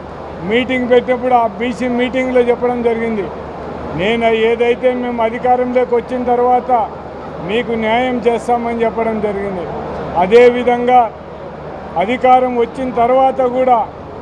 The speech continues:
అన్ని పదవులతో పాటు అన్ని విషయాల్లో కూడా బీసీలకు, ఎస్సీలకు, ఎస్టీలకు అందరికీ కూడా, మైనారిటీలకు అందరికీ కూడా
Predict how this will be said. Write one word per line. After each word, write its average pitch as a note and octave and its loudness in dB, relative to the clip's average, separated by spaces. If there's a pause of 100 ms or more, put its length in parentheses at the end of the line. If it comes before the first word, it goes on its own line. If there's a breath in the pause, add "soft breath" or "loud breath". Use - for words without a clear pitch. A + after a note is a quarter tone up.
(300)
అన్ని B3 0
పదవులతో B3 2
పాటు A#3+ 2 (500)
అన్ని A#3+ -2
విషయాల్లో B3 2
కూడా A#3+ 2 (440)
బీసీలకు, A#3+ 0 (640)
ఎస్సీలకు, B3 -2
ఎస్టీలకు B3 0
అందరికీ A#3+ 0
కూడా, B3 0
మైనారిటీలకు A#3+ 0
అందరికీ A#3 0
కూడా B3 2